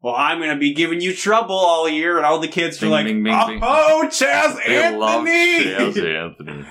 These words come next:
Speaker 1: <laughs> I wanna be his friend."
Speaker 2: <laughs>
Speaker 1: So immediately,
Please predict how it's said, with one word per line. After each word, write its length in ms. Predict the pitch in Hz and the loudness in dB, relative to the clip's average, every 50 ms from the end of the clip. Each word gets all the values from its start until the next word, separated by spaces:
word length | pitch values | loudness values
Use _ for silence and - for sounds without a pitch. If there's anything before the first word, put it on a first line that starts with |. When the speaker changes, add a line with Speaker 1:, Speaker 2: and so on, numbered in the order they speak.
| - | -18
Speaker 1:
<laughs> 120 | - - - | -16 -10 -4
I 140 | - 190 208 | -4 -2 -2
wanna 380 | 208 226 240 254 269 269 254 | 0 0 2 2 4 2 2
be 180 | 214 247 262 262 | 2 2 2 2
his 200 | 254 247 233 220 | 4 2 0 -2
friend." 880 | - - 208 240 269 302 349 370 349 330 302 247 208 175 139 120 110 - - | -4 -2 0 2 2 4 4 4 4 4 2 2 2 0 0 -4 -6 -10 -14
Speaker 2:
<laughs> 20 | _ _ _ _ _ _ _ _ _ _ _ _ - | _ _ _ _ _ _ _ _ _ _ _ _ -20
Speaker 1:
So 460 | - - - - - 151 143 143 147 - | -20 -18 -10 -4 0 2 2 2 0 0
immediately, 640 | 170 180 208 247 254 247 233 220 214 208 196 185 | -2 0 2 2 2 2 2 2 0 0 -2 -4